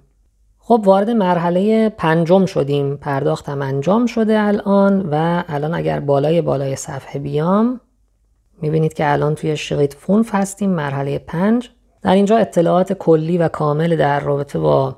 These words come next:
تقاضایی که دادیم برای این گواهی عدم سوء پیشینه رو بهمون نشون می‌ده و می‌تونید اگه بعضی چیزاشو نیاز دارید برای خودتون، اه، پرینت بکنید هم پرینت کنید یا دانلود کنید توی گوشیتون نگه دارید. به عنوان مثال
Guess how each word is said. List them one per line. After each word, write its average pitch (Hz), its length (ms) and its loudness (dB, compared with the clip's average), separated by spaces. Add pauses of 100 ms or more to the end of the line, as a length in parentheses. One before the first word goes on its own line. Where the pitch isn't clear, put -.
(140)
تقاضایی 151 600 2
که 175 80 -4
دادیم 147 280 -2
برای 139 280 -2
این 139 200 -4
گواهی 139 360 -2
عدم 139 220 -4
سوء 139 260 -8
پیشینه 151 360 -8
رو 160 80 -4
بهمون 147 300 0
نشون 214 360 2
می‌ده 202 500 2 (400)
و 170 120 2
می‌تونید 185 340 0
اگه 165 160 2
بعضی 156 300 2
چیزاشو 147 420 -4
نیاز 165 480 2
دارید 147 260 -2
برای 143 300 -4
خودتون، 143 640 -4 (240)
اه، 139 180 -4
پرینت 180 380 2
بکنید 151 460 -2
هم 147 380 -6
پرینت 165 300 -4
کنید 175 380 -2
یا 143 320 0 (220)
دانلود 139 340 0
کنید 151 200 -6
توی 160 120 -8
گوشیتون 147 380 -8
نگه 160 320 -4
دارید. 185 420 2
به 151 80 -4
عنوان 139 320 -2
مثال 151 500 -2